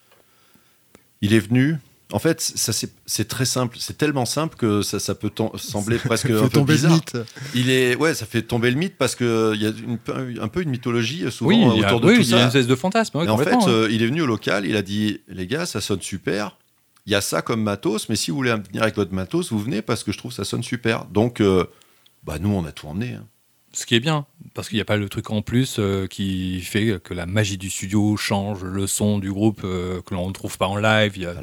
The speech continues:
Speaker 1: Alors,
Speaker 3: vois, il
Speaker 1: ça, c'est, alors, la magie du studio, ça rel-, relève, euh, aussi du mythe. En fait, c'est juste, euh, bah, il est là, il te colle le son direct.
Speaker 3: Mhm.
Speaker 1: Ça, c'est impressionnant, hein.
Speaker 3: Ça veut dire quoi, coller le son ?
Speaker 1: Eh ben,
Speaker 3: Pour les gens qui sont pas habitués, euh.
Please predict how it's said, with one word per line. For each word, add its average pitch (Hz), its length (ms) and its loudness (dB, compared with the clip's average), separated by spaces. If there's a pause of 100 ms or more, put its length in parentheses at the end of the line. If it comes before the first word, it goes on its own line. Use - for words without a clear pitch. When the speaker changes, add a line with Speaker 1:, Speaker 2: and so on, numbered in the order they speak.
Speaker 1:
Alors, - 0 -
Speaker 3:
vois, 101 120 2
il 95 80 -6 (100)
Speaker 1:
ça, 110 280 2
c'est, 87 360 -2
alors, 80 200 -4
la 98 100 2
magie 104 300 2
du 90 100 -6
studio, 90 420 -4
ça 101 220 -2
rel-, 90 320 -2
relève, 92 420 0
euh, 87 280 -4 (340)
aussi 98 240 -4
du 92 160 -2
mythe. 139 420 -2
En 92 100 -4
fait, 120 200 0
c'est 107 140 0
juste, 113 320 -2
euh, 90 320 4 (480)
bah, 76 260 -6
il 82 200 -6
est 80 60 -2
là, 82 300 -6 (800)
il 87 80 -18
te - 80 -8
colle 87 240 -2
le 82 140 -4
son 87 180 -6
direct. 95 440 -4
Speaker 3:
Mhm. 110 400 2
Speaker 1:
Ça, 87 220 -6
c'est 76 240 -8
impressionnant, 80 580 -8
hein. - 40 -20 (800)
Speaker 3:
Ça - 100 -2
veut 131 80 4
dire 135 140 4
quoi, 120 120 6
coller 104 200 0
le 98 80 -2
son ? 104 200 -6 (1080)
Speaker 1:
Eh 87 100 -8
ben, 98 200 0
Speaker 3:
Pour 104 100 4
les - 80 2
gens 139 100 2
qui 123 80 -6
sont 131 80 -4
pas 113 140 -4
habitués, 104 460 -8
euh. 87 60 -12